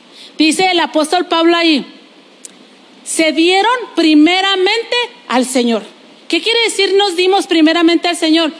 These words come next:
"Señor, yo soy tuya. Y lo demás es absolutamente lo de menos". Estaba platicando con un equipo de trabajo de pastores en esta semana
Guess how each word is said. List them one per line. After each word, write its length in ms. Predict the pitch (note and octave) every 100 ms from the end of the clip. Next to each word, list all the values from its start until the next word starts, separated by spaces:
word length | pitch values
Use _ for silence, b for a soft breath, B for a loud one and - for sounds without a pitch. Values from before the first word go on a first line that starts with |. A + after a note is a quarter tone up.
| B B
"Señor, 480 | - E4+ F4+ G4+ F4 - -
yo 140 | C4+ E4
soy 180 | G4 F#4+
tuya. 400 | F#4+ G4 G#4 G4 - - - - - - - - - - - - - - - - - - - _ - - - _ - _ -
Y 100 | D4
lo 120 | D4+ D#4
demás 340 | D4+ E4+ E4+
es 120 | E4
absolutamente 800 | E4+ - D#4+ C4 D#4 D4+ D4+ D#4
lo 100 | D4+
de 140 | C4+
menos". 400 | B3 B3 A#3+ - - - _ B B
Estaba 280 | C4+ D4+ E4+
platicando 560 | F4+ F4 D#4 D4 D4 E4+
con 120 | E4
un 60 |
equipo 380 | D4 D4+ D#4+ E4+
de 160 | E4+ D4+
trabajo 420 | D4+ C4 C4 E4+
de 100 | E4
pastores 540 | D#4+ B3 F#4 F4 D4+
en 100 | C#4
esta 220 | C4+ C4+ E4
semana 460 | E4 D#4+ D4+ B3+